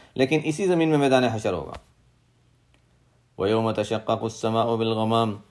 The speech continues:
وَنُزِّلَ الْمَلَائِكَةُ تَنزِيلًا، الْمُلْكُ يَوْمَئِذٍ الْحَقُّ لِلرَّحْمَنِ وَكَانَ يَوْمًا عَلَى الْكَافِرِينَ عَسِيرًا۔ اس روز، اس روز بادشاہت،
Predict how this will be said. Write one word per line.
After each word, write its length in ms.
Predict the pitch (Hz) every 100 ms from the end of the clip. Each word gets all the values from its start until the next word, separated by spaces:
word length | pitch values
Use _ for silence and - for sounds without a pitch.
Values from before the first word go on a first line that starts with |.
| _
وَنُزِّلَ 480 | 95 110 113 104 110
الْمَلَائِكَةُ 760 | 113 110 113 117 117 113 113 110
تَنزِيلًا، 600 | 113 110 107 117 117 95 - _ _ _
الْمُلْكُ 600 | 127 120 110 113 117 110
يَوْمَئِذٍ 560 | 110 110 107 107 107 104
الْحَقُّ 520 | 104 95 123 - 113
لِلرَّحْمَنِ 720 | 107 104 107 - 104 110 107 95 - _ -
وَكَانَ 400 | 104 120 113 110
يَوْمًا 500 | 110 110 107 104 104
عَلَى 80 |
الْكَافِرِينَ 640 | 104 104 101 101 107 104 101
عَسِيرًا۔ 500 | 98 98 113 113 107 - - _ -
اس 180 | 151
روز، 540 | 120 131 135 113 85 - _ _ _ _ _ _ _ 131
اس 220 | 131 -
روز 420 | 160 127 110 87 - _ _ _ _ _ _ _ _ _ _ _ _ _ _ _ _ _ _ _ _ _ _ _ _ _ _ _ _ 92
بادشاہت، 800 | 113 123 - 127 120 131 -